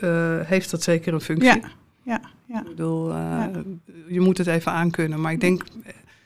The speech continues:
Speaker 1: en dan met name voor mensen die het niet meegemaakt hebben.
Speaker 2: Ja, ja,
Speaker 1: Grappig
Speaker 2: ja.
Speaker 1: genoeg, want de mensen
Speaker 2: Ja.
Speaker 1: die het wel meegemaakt hebben, vinden vaak hun, hun weg wel. Eh, via allerlei forums en dat soort dingen.
Speaker 2: Ja.
Speaker 1: Ehm, en dat zou dus ook misschien wel een bruggetje naar het werk.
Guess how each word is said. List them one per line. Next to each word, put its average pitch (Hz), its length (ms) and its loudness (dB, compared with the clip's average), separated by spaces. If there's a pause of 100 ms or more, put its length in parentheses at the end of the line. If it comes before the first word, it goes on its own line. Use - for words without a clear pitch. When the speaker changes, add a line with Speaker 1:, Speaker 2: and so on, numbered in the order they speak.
(120)
Speaker 1:
en 185 100 -2
dan 180 120 6
met 185 140 6
name 214 300 6
voor 180 160 0
mensen 175 240 2
die 180 120 2
het 180 100 0
niet 196 200 4
meegemaakt 147 560 -6
hebben. 147 240 -10 (140)
Speaker 2:
Ja, 240 260 4 (400)
ja, 214 240 -6 (160)
Speaker 1:
Grappig 180 300 -2
Speaker 2:
ja. - 40 -6
Speaker 1:
genoeg, 160 240 -2
want 160 180 -2
de 165 80 -2
mensen 180 260 2
Speaker 2:
Ja. 208 60 4
Speaker 1:
die 180 100 2
het 170 80 2
wel 170 200 4
meegemaakt 170 440 0
hebben, 160 180 -6
vinden 175 300 0
vaak 175 260 -4
hun, 165 300 0
hun 175 140 0
weg 175 200 -2
wel. 170 280 -2 (720)
Eh, 175 140 -8
via 175 240 0
allerlei 165 240 -2
forums 170 440 -4
en 160 140 -6
dat 160 140 -4
soort 156 160 -8
dingen. 170 220 -4 (680)
Speaker 2:
Ja. 214 160 -10
Speaker 1:
Ehm, 165 760 -4 (100)
en 180 420 2
dat 202 260 -2
zou 185 200 4
dus 175 180 -2
ook 190 140 0
misschien 196 260 2
wel 160 80 2
een 165 60 4
bruggetje 180 380 0
naar 160 120 -2
het 151 120 -6
werk. 180 420 -2